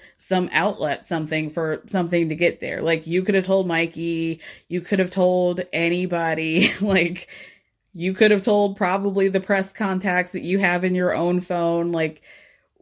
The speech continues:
this isn't nineteen fifty-one, you know? Like, we understand how these things can get out. Garcelle makes the point of,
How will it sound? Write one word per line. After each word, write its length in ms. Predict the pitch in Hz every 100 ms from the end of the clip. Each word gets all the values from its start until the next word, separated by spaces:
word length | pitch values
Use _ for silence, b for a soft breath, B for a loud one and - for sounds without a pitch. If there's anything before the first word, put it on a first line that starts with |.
| 170
this 280 | 220 349 381
isn't 340 | 427 480 381
nineteen 460 | 233 233 240 233 214
fifty-one, 880 | 208 190 - 165 156 151 - - 185 _
you 140 | 247
know? 200 | 262 269
Like, 380 | 262 247 240 - _ _ _ _ _ _ _ _ -
we 400 | 214 240 339 427
understand 480 | 403 339 - 247 226
how 140 | 190
these 200 | 175 170
things 240 | 180 165 156
can 100 | 156
get 140 | 143
out. 380 | 139 131 - - _ b b b b -
Garcelle 400 | 262 294 403 494
makes 220 | 330 -
the 100 | 226
point 360 | 208 220 208 -
of, 400 | 180 180 180